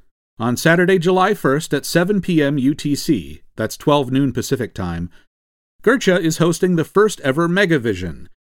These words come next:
an online project share event hosted over Zoom. All topics are welcome, from hardware to software, completed projects or works in progress,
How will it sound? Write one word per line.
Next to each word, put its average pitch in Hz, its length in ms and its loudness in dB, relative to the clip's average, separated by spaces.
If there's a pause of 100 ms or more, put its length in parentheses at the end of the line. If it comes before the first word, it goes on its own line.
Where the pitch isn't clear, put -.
(160)
an 117 100 0
online 165 500 2
project 151 420 -2
share 165 280 2
event 110 360 -2
hosted 110 340 -2
over 98 260 -2
Zoom. 98 560 -2 (540)
All 156 220 0
topics 190 420 2
are 214 100 0
welcome, 151 500 0
from 127 220 -2
hardware 160 540 0
to 190 120 -2
software, 104 680 -2 (200)
completed 185 460 0
projects 175 580 -2
or 214 220 0
works 147 260 -2
in 135 140 0
progress, 117 640 -4